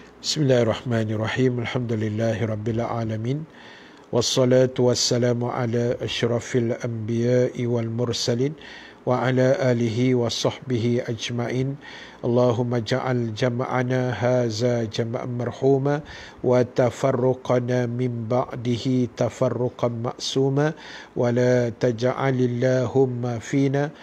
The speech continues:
شقيا ولا محروما ولا مترودا. اللهم إنا نعوذ بك من البرص والجنون والجزام ومن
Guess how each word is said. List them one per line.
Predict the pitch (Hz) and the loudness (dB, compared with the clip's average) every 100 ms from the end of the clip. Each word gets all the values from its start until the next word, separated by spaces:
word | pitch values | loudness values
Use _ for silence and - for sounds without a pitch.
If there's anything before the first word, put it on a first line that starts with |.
| - - - | -20 -18 -8
شقيا | - 123 - 143 135 127 131 | 0 0 0 2 4 4 4
ولا | 127 123 123 127 127 123 | 2 0 0 2 2 2
محروما | 120 120 - 120 131 127 123 127 | -2 -4 -2 2 4 4 2 0
ولا | 123 123 123 127 123 | 0 0 0 2 0
مترودا. | 117 120 - 131 135 135 147 147 - - - | -2 -4 -2 2 4 4 2 0 -16 -16 -2
اللهم | 135 131 127 127 127 135 143 | 2 4 4 2 0 -2 -2
إنا | 131 127 131 127 | -2 0 0 0
نعوذ | 127 131 147 139 131 113 113 131 | 0 -2 0 2 2 0 2 2
بك | 127 123 131 120 | 2 2 0 0
من | 123 123 | -2 0
البرص | 127 120 120 113 131 127 123 - 131 | 0 0 0 0 2 2 0 0 0
والجنون | 123 127 120 110 123 127 147 160 165 - - - - | 2 2 0 0 -2 2 2 2 -4 -14 -18 -16 -2
والجزام | 127 123 131 120 104 127 110 131 139 143 151 - | 4 6 6 4 2 0 2 2 2 0 -6 -2
ومن | 123 120 135 | -2 0 -2